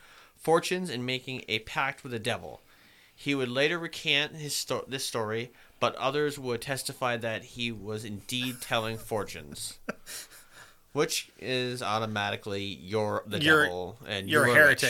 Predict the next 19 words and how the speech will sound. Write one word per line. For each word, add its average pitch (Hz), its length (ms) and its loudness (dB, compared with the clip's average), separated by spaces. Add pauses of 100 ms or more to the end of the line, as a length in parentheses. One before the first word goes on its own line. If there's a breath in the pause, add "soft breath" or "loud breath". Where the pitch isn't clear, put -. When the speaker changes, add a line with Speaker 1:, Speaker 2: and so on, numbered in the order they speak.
Speaker 1:
witch. - 80 -6
Speaker 2:
You, 135 60 0
Speaker 1:
Yes. 101 140 0
Speaker 2:
yeah, 131 120 4 (100)
like, 147 220 0 (460 loud breath)
if, 127 240 6
if - 340 6
this 170 220 6
dude 208 180 2
was 156 80 0
caught 147 220 4
in 123 60 -6
England, 156 400 0 (160)
they'd 143 280 6
have 127 140 6
cooked - 320 2
his 120 180 0
ass. 113 460 0
Speaker 1:
But 214 340 8